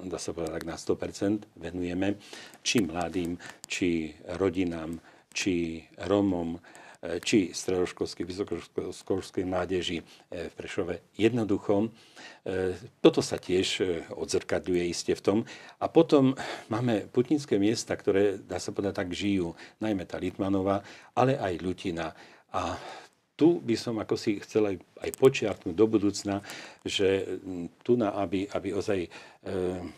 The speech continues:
bola tá pastorácia na týchto miestach, e, veľmi kvalitná, lebo v prvom rade, e, je tam svätá spoveď, sviatosť zmierenia, od rana do večera. Čo ľudia dnes hľadajú? No, chcú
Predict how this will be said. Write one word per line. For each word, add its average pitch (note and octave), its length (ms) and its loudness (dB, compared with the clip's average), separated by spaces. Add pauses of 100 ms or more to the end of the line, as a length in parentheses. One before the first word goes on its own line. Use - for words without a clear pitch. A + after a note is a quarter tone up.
bola F#2+ 320 2
tá E2+ 320 -2
pastorácia C3 720 2
na F#2 80 -2
týchto G2 320 -6
miestach, F2 720 -2
e, F2+ 80 -8 (460)
veľmi A2 340 6
kvalitná, F2 560 -2 (960)
lebo A2 320 6
v - 560 -20
prvom C3 160 6
rade, C3 240 10
e, A#2 160 10 (400)
je G#2+ 160 4
tam G#2 160 0
svätá A2+ 320 0
spoveď, - 400 -2
sviatosť G#2 560 -2 (160)
zmierenia, F#2+ 640 2 (340)
od B2+ 220 6
rana G#2+ 240 4
do G2 160 4
večera. F2+ 400 2 (480)
Čo C#3 160 6
ľudia C#3 320 4
dnes F2+ 240 0
hľadajú? F2+ 480 0 (960)
No, A2 160 2 (180)
chcú B2+ 380 6